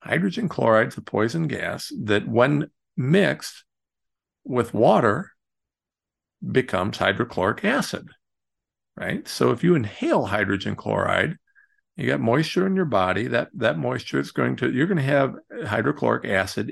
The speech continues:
in your body. Internal chemical burns are the worst thing ever. There is nothing worse than that, uh, that I could, I could list.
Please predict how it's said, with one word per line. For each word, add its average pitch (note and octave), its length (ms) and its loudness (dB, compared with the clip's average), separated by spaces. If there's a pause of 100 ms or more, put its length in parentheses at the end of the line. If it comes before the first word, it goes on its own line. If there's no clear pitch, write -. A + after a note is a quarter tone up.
in F#2+ 160 0
your G#2 120 2
body. B2+ 480 2 (640)
Internal F#3+ 500 2
chemical D3 440 0
burns A#2 420 0
are A#2+ 120 -4
the A2 80 2
worst G#2+ 320 -2
thing G#2 200 0
ever. E2+ 320 -2 (220)
There A#2 220 2
is A#2 140 0
nothing A2 320 0
worse F#2+ 300 -2
than F2 120 -12
that, F#2 280 -8
uh, A#2 100 0
that G2 140 2
I F#2 100 2
could, F#2+ 300 -4
I - 120 -2
could G2 200 -6
list. - 340 -14